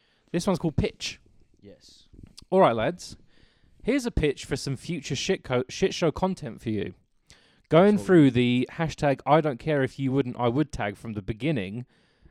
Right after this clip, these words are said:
Speaker 1: and giving an updated twenty nineteen assessment of each suggestion." I think this
Speaker 2: Do you
Speaker 1: would
Speaker 2: know
Speaker 1: pop.
Speaker 2: what?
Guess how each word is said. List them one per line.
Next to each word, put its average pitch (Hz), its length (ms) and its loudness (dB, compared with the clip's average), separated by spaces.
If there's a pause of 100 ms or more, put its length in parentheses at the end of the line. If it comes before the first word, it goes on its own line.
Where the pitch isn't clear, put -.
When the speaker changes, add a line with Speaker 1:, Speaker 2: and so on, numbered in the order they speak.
Speaker 1:
and 117 140 -8
giving 160 280 0
an 135 140 -4
updated 156 520 0
twenty 160 280 -4
nineteen 139 460 -4
assessment 123 500 -6
of 110 120 -8
each 131 200 -6
suggestion." 127 640 -8 (520)
I - 40 -16
think 110 200 -8
this 131 140 -4
Speaker 2:
Do - 100 -8
you 147 40 -10
Speaker 1:
would 151 40 -14
Speaker 2:
know - 40 -6
Speaker 1:
pop. 202 200 -2
Speaker 2:
what? 170 140 -8